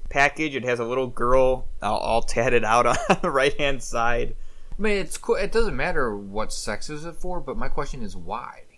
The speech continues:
Speaker 1: It tells you you could put it on sneakers.
Speaker 2: Yes.
Speaker 1: Books and folders, shoes, sports cups.
Speaker 2: I love sports cups.
Speaker 1: And even, dot,
Speaker 2: But
Speaker 1: dot, dot, bikes. <laughs>
Speaker 2: So I had a bonus pick. It was another promotional bit.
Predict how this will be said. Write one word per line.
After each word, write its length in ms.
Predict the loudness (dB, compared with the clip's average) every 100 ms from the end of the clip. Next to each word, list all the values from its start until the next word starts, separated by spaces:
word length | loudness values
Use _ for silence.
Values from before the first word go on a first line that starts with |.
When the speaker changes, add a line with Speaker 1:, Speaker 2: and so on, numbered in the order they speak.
| -6
Speaker 1:
It 160 | 2
tells 260 | 6 6 4
you 60 | 0
you 180 | 0
could 200 | 0 -2
put 160 | -2 -2
it 80 | 0
on 160 | -2
sneakers. 960 | -4 -6 -4 0 2 2 2 0 -2 0 2 2
Speaker 2:
Yes. 480 | 4 4 4 2 2
Speaker 1:
Books 300 | 4 4 2
and 140 | -2 0
folders, 520 | 0 0 0 -2 -2
shoes, 380 | 0 2 2 0
sports 600 | -4 -6 2 4 2 -4
cups. 480 | 0 2 2 -4 -6
Speaker 2:
I 60 |
love 280 | -2 0 0
sports 300 | 0 -4 -4
cups. 200 | -4 -2
Speaker 1:
And 100 | 0
even, 600 | 2 2 6 4 4 0 -4 0
dot, 260 | 2 4
Speaker 2:
But 0 |
Speaker 1:
dot, 220 | 4 4
dot, 300 | 6 4 4 -2 -2 2
bikes. 640 | 6 8 6 4 2 2 2
<laughs> 920 | 2 2 2 0 -2 -8 -8 -6 -6 0
Speaker 2:
So 360 | 4 4 2
I 140 | -2 -2
had 180 | 0 2
a 40 |
bonus 320 | 2 2 0
pick. 280 | 0 -2 0
It 80 | 0
was 140 | 0
another 160 | 0 -2
promotional 640 | -2 -4 -4 -6 -8 -6 -6
bit. 320 | -2 -4 -4